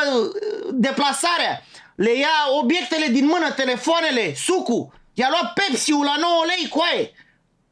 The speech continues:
I-a băut Pepsi în fața lui. Nu vi se pare în neregulă să folosești o fată de șaptesprezece ani în toate acțiunile astea, coaie? I-a trimis ăla direct Carbasanu, ești nebun? V-am mai povestit ce impact poate avea un,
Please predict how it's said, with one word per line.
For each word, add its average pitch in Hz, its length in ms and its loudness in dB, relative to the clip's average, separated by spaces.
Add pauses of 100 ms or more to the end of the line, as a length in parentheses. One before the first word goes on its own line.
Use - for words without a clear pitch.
I-a 226 180 -2
băut 311 220 0
Pepsi 370 300 -2
în 277 140 2
fața 311 340 0
lui. 262 100 2
Nu 254 80 2
vi 330 160 2
se 311 160 -2
pare 285 600 -2
în 254 140 2
neregulă 247 540 2 (360)
să - 160 -4
folosești 240 680 -2
o 233 140 2
fată 311 360 0
de 254 120 2
șaptesprezece 285 840 0
ani 302 100 0
în 233 80 0
toate 294 380 -2
acțiunile 285 460 0
astea, 254 340 -2
coaie? 320 420 -2 (640)
I-a 294 160 0
trimis 320 380 0
ăla 359 220 2
direct 349 240 0
Carbasanu, 330 560 0
ești 247 220 2
nebun? 262 400 0 (200)
V-am 277 160 2
mai 302 120 0
povestit 311 560 0 (260)
ce 349 160 0
impact 330 400 0
poate 269 220 -2
avea 247 260 0
un, 269 200 0